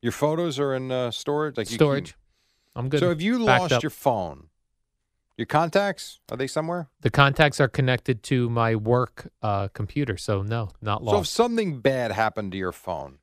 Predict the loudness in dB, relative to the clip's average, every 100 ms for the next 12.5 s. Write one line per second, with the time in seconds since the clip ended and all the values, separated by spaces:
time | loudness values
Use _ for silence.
0 | 0 0 0 -8 -16 _ _ -10 -6 -2
1 | -2 -2 -6 -6 -6 -2 -2 -2 -6 -14
2 | 0 2 2 -2 -2 0 2 0 -4 -2
3 | -2 -2 -4 -8 -8 -8 -6 -4 -4 -4
4 | -4 -8 -8 -8 -6 -4 -6 -4 -4 -2
5 | 2 2 2 -2 -4 -6 -6 -6 -8 -20
6 | -4 -2 -2 -12 _ _ _ _ _ _
7 | _ _ _ _ 2 2 2 0 -2 -2
8 | 2 2 2 -2 -12 -2 -2 0 2 2
9 | 2 -2 -4 -6 _ _ _ _ _ _
10 | _ -4 -4 -2 0 0 0 -2 -4 -4
11 | -4 -8 _ 0 2 2 2 2 0 -2
12 | -6 0 2 2